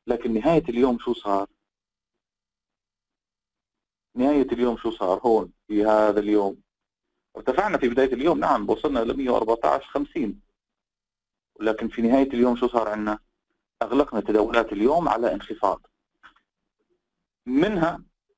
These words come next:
الين ما شاف الخير، من المية وأربعتاش ضلينا نازلين لحد المية وسبعة.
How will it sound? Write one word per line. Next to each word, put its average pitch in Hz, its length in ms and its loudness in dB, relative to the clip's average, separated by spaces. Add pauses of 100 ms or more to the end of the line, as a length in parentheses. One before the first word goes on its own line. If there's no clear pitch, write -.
(800)
الين 123 440 4
ما 139 260 4
شاف 135 200 0
الخير، 101 360 0
من 131 200 2
المية 143 260 2
وأربعتاش 143 800 0
ضلينا 156 300 0
نازلين 151 280 -2
لحد 131 220 -4
المية 107 220 0
وسبعة. - 440 -4